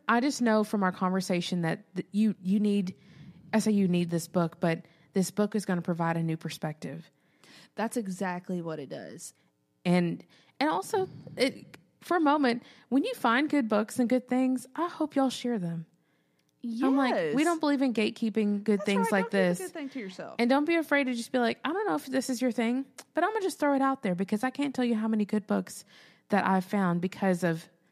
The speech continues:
Speaker 1: comments like that." Someone was like, "Yeah, you'd like this. Read it."
Speaker 2: You know what this book reminded me of?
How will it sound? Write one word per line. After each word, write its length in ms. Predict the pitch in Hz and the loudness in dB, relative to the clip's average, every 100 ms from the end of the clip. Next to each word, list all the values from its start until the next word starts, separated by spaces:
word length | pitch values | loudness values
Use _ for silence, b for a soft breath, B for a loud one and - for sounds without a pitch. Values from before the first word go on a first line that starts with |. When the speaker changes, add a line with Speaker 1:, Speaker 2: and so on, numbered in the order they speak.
| _ | _
Speaker 1:
comments 420 | - 196 190 185 | 0 2 2 0
like 140 | 180 170 | -2 -2
that." 200 | 170 - | -4 -2
Someone 180 | 185 175 | -2 -2
was 120 | 165 | -2
like, 240 | 170 165 - b b b | -4 -6 -14 b b b
"Yeah, 120 | 254 | -2
you'd 180 | 254 254 | 0 0
like 200 | 254 247 | -2 -2
this. 340 | 175 165 - - _ b b | -4 -4 -8 -20 _ b b
Read 200 | 247 240 | -2 0
it." 160 | 175 180 _ - | 0 -4 _ -10
Speaker 2:
You 100 | 285 | -8
know 80 | 453 | -6
what 100 | 466 | -6
this 160 | 320 | -6
book 160 | - 220 | -6 -6
reminded 300 | 202 170 170 | -6 -6 -6
me 100 | 180 | -6
of? 200 | 185 185 | -6 -8